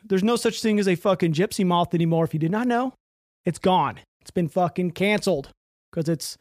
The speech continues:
derogatory, even though gypsy means a, a nomad. So there you go. There's Speaking the Truth, episode eleven, for all of you who are now on to the podcast or onto the video version of this. If you're not watching it or listening to it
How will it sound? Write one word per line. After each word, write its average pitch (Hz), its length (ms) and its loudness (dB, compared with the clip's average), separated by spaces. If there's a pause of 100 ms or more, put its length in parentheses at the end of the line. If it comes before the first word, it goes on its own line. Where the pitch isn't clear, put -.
derogatory, 147 720 0 (320)
even 151 180 -4
though 151 120 0
gypsy 156 360 -2
means 151 480 -2
a, 147 120 -6
a 156 80 -6
nomad. 135 560 -2 (260)
So 165 260 -4 (120)
there 233 100 4
you 254 80 4
go. 196 120 6
There's 214 200 4
Speaking 294 400 0
the 277 80 2
Truth, 247 460 0
episode 233 640 4
eleven, 190 680 2
for - 160 -2
all 190 140 4
of 185 80 2
you 190 120 2
who 190 120 4
are 185 60 2
now 208 800 2
on 180 500 0
to 185 180 0
the 160 120 0
podcast 175 680 0
or 131 340 -6
onto 147 220 -2
the 147 80 -6
video 190 220 4
version 165 300 2
of 165 40 0
this. 175 200 -2
If 160 60 -6
you're 156 100 -2
not 190 180 -2
watching 185 320 0
it 185 200 -4 (260)
or 277 160 4
listening 220 300 2
to 202 120 2
it 202 160 0